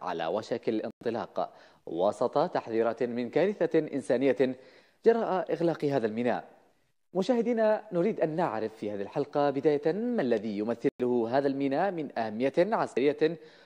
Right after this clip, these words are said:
واستراتيجية بالنسبة للطرفين، وهل يعتبر ميناء الحديدة آخر منفذ بحري يستخدمه الحوثيون؟ ولماذا عبرت روسيا عن قلقها إزاء تحركات التحالف لاستعادة المدينة،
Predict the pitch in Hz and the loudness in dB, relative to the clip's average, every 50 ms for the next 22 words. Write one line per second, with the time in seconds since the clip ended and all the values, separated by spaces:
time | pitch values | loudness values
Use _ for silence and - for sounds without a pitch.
0 | _ - - 143 180 175 - 196 190 185 180 - 202 190 156 190 254 240 185 - | _ -4 0 0 0 2 2 0 0 0 0 0 -2 -2 -2 0 -2 -2 0 -2
1 | 135 113 98 87 85 92 165 160 170 - - 170 160 - 160 143 117 127 143 - | -4 -4 -4 -6 -4 -4 -2 -2 -4 -2 0 0 0 0 0 -2 -2 -2 -2 -2
2 | - 127 117 - - 127 117 95 90 90 85 - - - - _ _ _ - - | -2 -4 -2 0 0 0 0 0 -4 -8 -8 -10 -16 -20 -20 _ _ _ -6 -4
3 | 87 82 80 85 87 95 120 113 101 90 - 135 123 123 131 160 180 170 131 104 | -2 -2 -2 0 2 4 4 4 4 2 0 -2 0 2 2 0 0 -2 -4 -6
4 | 104 104 - 107 107 - 135 165 170 139 143 143 147 - - - - - - - | -6 -4 -6 -6 -6 -4 0 0 2 4 2 2 2 0 -8 -20 -20 -20 -12 -6
5 | - 220 254 254 - _ - 170 156 127 107 85 78 98 123 127 - - - 165 | -4 -4 -4 -4 -8 _ -6 -4 -2 0 -2 -2 -2 -6 -6 -2 -2 -2 -2 0
6 | 165 156 151 147 143 156 202 220 175 185 196 202 233 226 180 135 127 - - 139 | 0 0 0 -2 0 0 0 0 2 2 2 2 0 0 -2 -2 -2 -2 -6 -8
7 | - - - 143 127 117 113 113 - 123 113 113 - 110 107 113 127 147 185 214 | -8 -6 -6 -4 -4 -4 -6 -4 -2 -2 -2 -2 -2 -2 0 0 0 0 0 -4
8 | 240 - - - - - - - - - _ _ _ _ _ _ _ - - 208 | -6 -10 -18 -20 -20 -20 -20 -20 -20 -20 _ _ _ _ _ _ _ 2 4 4
9 | 240 262 285 277 220 226 214 214 - - - - 165 202 202 165 156 131 135 135 | 4 4 2 2 2 2 0 0 -2 -8 -6 -2 -2 -2 0 0 0 0 0 -2
10 | - 120 117 117 117 - - 131 131 143 170 180 208 185 - - - 127 107 95 | -4 -4 -4 -4 -4 -2 0 0 0 0 -2 -4 -6 -8 -6 -4 -2 -2 -2 -4
11 | - - 92 87 85 85 - - 110 - - 110 120 - 165 165 - 175 - - | -6 -8 -12 -10 -10 -10 -8 -8 -8 -4 -2 -2 0 0 -2 -2 -2 -4 -2 -2
12 | 175 170 165 - 247 247 247 214 - - 175 - 240 233 208 190 175 - 180 165 | -2 -2 0 0 -2 -2 -2 -4 -4 -4 -4 -4 -2 -2 -2 -2 -2 0 0 0
13 | 160 143 - - 123 92 107 110 107 120 - 156 160 156 147 147 214 202 139 104 | 0 -2 -4 -6 -6 -4 -4 -4 -4 -2 -2 -2 -2 0 0 2 2 2 2 0
14 | 95 | -2